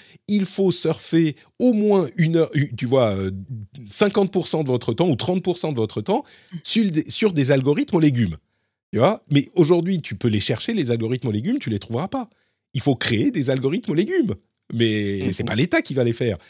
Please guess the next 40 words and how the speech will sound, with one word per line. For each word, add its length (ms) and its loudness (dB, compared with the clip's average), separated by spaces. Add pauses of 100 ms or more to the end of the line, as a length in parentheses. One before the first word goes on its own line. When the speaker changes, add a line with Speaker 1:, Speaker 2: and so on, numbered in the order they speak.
(120)
Speaker 1:
C'est 340 -6
les 200 -6
Speaker 2:
<laughs> 200 -6
Speaker 1:
réseaux 280 -4
sociaux 360 -2
qui 140 -10
pourraient 360 0
te 80 -16
proposer 440 -4
différents 300 -6
types 180 -12
d'algorithmes. 480 -6 (220)
L'État 260 2
va 120 2
pas 120 0
dire, 160 0 (600)
enfin, 160 0 (120)
va 120 4
pas 140 2
t'imposer 480 4
de 40 -2
le 80 2
faire, 260 -2
simplement 380 -4
te 100 -4
dire, 320 -2 (440)
pour 180 2
mener 240 6
une 160 2
vie 200 0
intellectuelle, 760 0
euh, 320 -2
un 80 -6
petit 160 -10
peu 100 -4
plus 220 -8
saine, 420 2 (480)
il 100 -14
faut, 520 2
euh, 400 -4